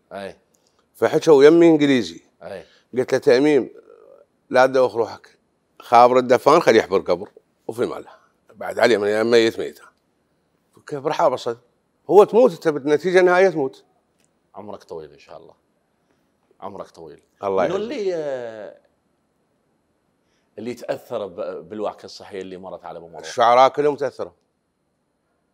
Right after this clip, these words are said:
Speaker 2: كلهم جوني وكلهم تأثروا. حقيقة
Speaker 1: لطيف
Speaker 2: هاي.
Speaker 1: العامري مروا عليه أربع أجيال.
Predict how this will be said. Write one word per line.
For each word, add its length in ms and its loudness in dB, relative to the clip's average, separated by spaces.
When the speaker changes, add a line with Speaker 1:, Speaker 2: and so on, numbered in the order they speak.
Speaker 2:
كلهم 260 -6
جوني 340 -2
وكلهم 280 -8
تأثروا. 500 -12
حقيقة 280 -8
Speaker 1:
لطيف 200 -4
Speaker 2:
هاي. 60 -6
Speaker 1:
العامري 300 -4
مروا 320 -4
عليه 300 -6
أربع 260 -10
أجيال. 460 -10